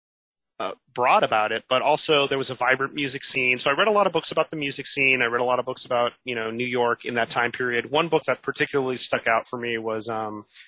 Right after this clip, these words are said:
Love Goes to a Building on Fire by Will Hermes. And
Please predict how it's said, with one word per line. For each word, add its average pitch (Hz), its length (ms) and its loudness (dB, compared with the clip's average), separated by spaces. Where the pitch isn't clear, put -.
Love 135 280 2
Goes 131 220 2
to 127 100 -6
a 120 40 -8
Building 123 280 -2
on 113 100 -4
Fire 117 400 2
by 113 160 -4
Will 113 200 -4
Hermes. 123 640 -2
And 117 580 4